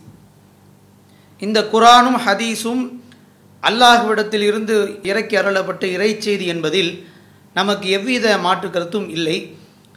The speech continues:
ஆனாலும் இவை இரண்டிற்கும் மத்தியிலான ஒரு வித்தியாசம் என்னவென்றால், குர்ஆன் என்பது அல்லாஹ்வினுடைய வார்த்தையாகவும் அதில் சொல்லப்பட்ட கருத்துகளும் அல்லாஹ்வுடையதாக இருக்கிறது. ஹதீஸ் என்பது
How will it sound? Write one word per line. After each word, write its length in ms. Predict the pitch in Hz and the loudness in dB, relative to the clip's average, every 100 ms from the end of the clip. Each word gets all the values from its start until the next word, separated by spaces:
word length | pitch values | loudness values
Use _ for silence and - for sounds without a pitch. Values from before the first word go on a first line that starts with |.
| - _ _ | -20 _ _
ஆனாலும் 580 | 170 214 233 254 269 254 | 4 6 6 2 0 -4
இவை 480 | 208 226 208 202 196 | 0 2 2 0 0
இரண்டிற்கும் 580 | 214 233 240 240 254 233 | 0 2 2 0 -2 -2
மத்தியிலான 600 | 202 - 214 202 196 185 | -4 -2 0 0 0 -4
ஒரு 140 | 175 | -6
வித்தியாசம் 540 | 170 175 196 196 - | -6 -2 0 0 -4
என்னவென்றால், 680 | 165 165 151 135 143 185 - - - _ _ _ | -6 -6 -6 -4 -4 -4 -8 -20 -20 _ _ _
குர்ஆன் 420 | 190 196 214 247 226 | 0 6 6 6 2
என்பது 720 | 214 214 202 226 240 - - - - _ - | 0 0 2 4 2 -2 -14 -20 -20 _ 0
அல்லாஹ்வினுடைய 720 | 180 240 254 226 214 214 196 | 2 6 6 6 2 0 2
வார்த்தையாகவும் 720 | 175 196 202 190 180 165 151 - - - - _ _ | 2 2 0 0 0 -2 -6 -10 -20 -20 -20 _ _
அதில் 280 | 180 214 208 | 0 0 0
சொல்லப்பட்ட 600 | 220 240 254 247 - 208 | -2 0 0 -2 -4 -2
கருத்துகளும் 720 | 202 214 226 208 226 247 - | -2 0 -2 0 0 -2 -6
அல்லாஹ்வுடையதாக 760 | 196 226 208 196 190 175 175 | 2 4 4 0 -2 0 0
இருக்கிறது. 640 | 185 160 170 147 135 139 - _ _ _ _ _ - | -2 -6 -6 -6 -6 -10 -18 _ _ _ _ _ -2
ஹதீஸ் 380 | 185 254 285 277 | 0 4 2 4
என்பது 720 | 240 214 208 196 254 247 - | 2 2 2 6 4 4 -6